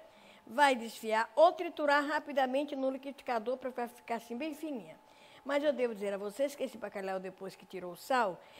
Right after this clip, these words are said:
eu puxei num pouquinho de azeite de oliva e cebola picada, ou cebola ralada, pra poder ficar bem gostosinho. Aí você experimenta o sal.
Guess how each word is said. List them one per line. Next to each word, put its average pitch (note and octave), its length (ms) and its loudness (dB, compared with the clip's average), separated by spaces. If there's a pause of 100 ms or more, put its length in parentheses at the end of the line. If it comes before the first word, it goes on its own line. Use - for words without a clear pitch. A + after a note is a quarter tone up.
eu C#4+ 200 8
puxei D4+ 760 0
num A#3 180 0
pouquinho B3+ 380 -6
de C#4+ 80 2
azeite B3+ 440 2
de A3 120 -4
oliva C4+ 480 -2
e E4 140 -6
cebola C#4+ 540 2
picada, G#3+ 600 -6 (140)
ou A3+ 220 -2
cebola A#3 540 -2
ralada, A3 600 -8 (640)
pra - 140 -10
poder G3 280 -8
ficar G3+ 260 -6
bem E4 260 -4
gostosinho. C4 500 0
Aí G3+ 120 -4
você D4+ 140 -8
experimenta C#4 540 0
o C#4+ 60 -6
sal. - 320 -14